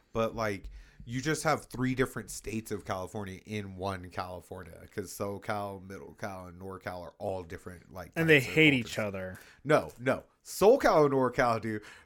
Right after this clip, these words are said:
Speaker 1: Mi-, Middle California's just like, "I don't know what y'all are talking about." <laughs>
Speaker 2: Yeah, they're like, "NorCal," and then, you know, you got, like, M S thirteen being a problem down there, and, you know, the gangs, the Bloods and the Crips.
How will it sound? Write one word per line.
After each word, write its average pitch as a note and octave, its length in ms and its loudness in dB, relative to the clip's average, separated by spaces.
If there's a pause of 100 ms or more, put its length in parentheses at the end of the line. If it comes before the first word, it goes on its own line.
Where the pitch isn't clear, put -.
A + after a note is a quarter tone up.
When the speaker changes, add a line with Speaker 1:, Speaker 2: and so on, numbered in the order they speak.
Speaker 1:
Mi-, D3+ 320 -2
Middle F3 240 4
California's D3+ 460 8
just A#2+ 60 -4
like, A2+ 220 0
"I G#2+ 180 4
don't A#2+ 120 -2
know A#2 60 -2
what A2+ 140 0
y'all G2+ 200 -2
are F#2+ 40 -14
talking G#2 320 -2
about." G2+ 340 0
<laughs> C#3+ 100 -6 (840)
Speaker 2:
Yeah, C#3 400 4
they're C#3 120 -2
like, C#3 180 4 (400)
"NorCal," A3 840 6
and D#3+ 180 2
then, D#3 240 2
you C#3+ 160 2
know, C#3 60 4
you C#3 120 4
got, C3+ 160 6
like, B2+ 180 -2
M D3+ 160 2
S C#3 220 2
thirteen C#3+ 540 2
being D3 180 2
a C#3 40 -2
problem D3 340 4
down C#3+ 260 0
there, C#3+ 340 4
and, A2+ 220 -2 (380)
you B2 80 -8
know, G2+ 60 -4
the G#2 80 -4
gangs, C3 760 0
the - 80 -14
Bloods C3 340 -2
and A2+ 80 -6
the G#2+ 60 -8
Crips. - 720 2